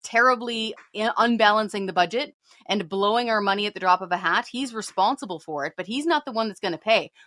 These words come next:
We're the ones paying right now. There is an, I know you keep track, especially for low-income folks, for, for the cost of living. Two things. One,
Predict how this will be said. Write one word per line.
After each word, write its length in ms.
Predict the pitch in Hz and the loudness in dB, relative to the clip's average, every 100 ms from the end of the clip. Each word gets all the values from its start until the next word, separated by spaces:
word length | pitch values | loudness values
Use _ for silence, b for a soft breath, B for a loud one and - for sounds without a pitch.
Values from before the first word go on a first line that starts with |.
| - | -6
We're 200 | 196 277 | 0 0
the 120 | 302 | 0
ones 260 | 247 233 208 | -2 -4 -6
paying 360 | 226 254 254 165 | -6 -4 -2 -4
right 200 | 156 156 | -6 -8
now. 300 | 147 - - B - | -12 -12 -16 B -2
There 120 | 226 | 0
is 100 | 254 | 2
an, 120 | 269 | 2
I 200 | 240 214 | 2 2
know 160 | 208 247 | 0 -2
you 160 | 262 | -4
keep 220 | 220 233 - | -8 -14 -4
track, 380 | 220 190 - - - | 2 2 0 -12 -18
especially 480 | 196 - 208 - 233 | -8 -2 -2 -2 -8
for 160 | 226 | -6
low-income 520 | 208 190 180 185 190 170 | -4 -4 -4 -6 -8 -6
folks, 460 | 165 135 - - - _ | -8 -8 -14 -18 -18 _
for, 400 | - 185 170 - | -2 0 0 -4
for 80 | 180 | -10
the 80 | 170 | 0
cost 260 | 175 175 - | 4 4 2
of 80 | 160 | -6
living. 360 | 165 196 302 349 b b - | -4 -2 -4 -6 b b -6
Two 180 | 269 240 | -4 0
things. 440 | 214 - - - | -2 -2 -10 -12
One, 340 | 185 190 214 | 0 2 2